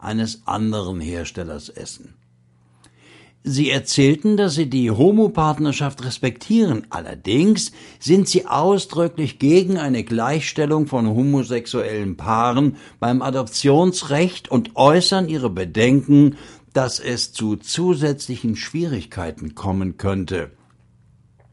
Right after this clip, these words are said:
Vorneweg, ich schätze es sehr, wenn sich jemand klar äußert und weiß, was er will. Sie sind ein Italiener, der am traditionellen Familienbild, also Mutter, Vater, Kind, festhält.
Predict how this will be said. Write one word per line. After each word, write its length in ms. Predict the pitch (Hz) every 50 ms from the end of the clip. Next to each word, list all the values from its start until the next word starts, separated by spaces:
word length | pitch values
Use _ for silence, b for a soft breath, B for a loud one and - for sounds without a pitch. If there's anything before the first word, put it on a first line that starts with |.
| _ _ _ B B B B B B B B B
Vorneweg, 640 | _ - 127 135 143 156 160 170 208 214 208 - - b b b b
ich 200 | - 123 123 120
schätze 380 | - 208 226 226 226 - 220 185
es 240 | 160 143 - - -
sehr, 300 | 143 143 175 208 214 170
wenn 160 | 165 143 131
sich 240 | 117 131 120 - 143
jemand 320 | 160 160 156 143 123 101
klar 360 | - - 131 123 127 127 123
äußert 440 | 117 123 131 147 143 - 170 156 143
und 200 | 135 113 98 92
weiß, 360 | 101 104 107 107 104 - -
was 160 | 123 117 -
er 160 | 143 139 135 143
will. 260 | 190 208 185 80 - b b b b b b b b b b b b b b b - -
Sie 260 | 117 104 113 165 208
sind 260 | 214 185 214 208 196
ein 220 | 196 180 160 147 147
Italiener, 760 | - - 139 139 - 139 107 110 110 139 175 196 175 139 117
der 240 | 92 104 104 107 113
am 140 | 113 104 95
traditionellen 960 | - 101 113 113 101 101 95 - - - 98 95 101 113 131 151 160 151 123
Familienbild, 1040 | - - 101 92 92 98 110 143 170 170 170 160 151 131 139 143 147 160 156 - - _
also 320 | - 80 90 78 82 104 101
Mutter, 400 | 101 127 151 147 147 143 127 110
Vater, 420 | - - 120 120 117 113 120 107
Kind, 340 | 113 - 175 196 202 151 -
festhält. 680 | - - 82 73 - - - 85 107 139 165 160 B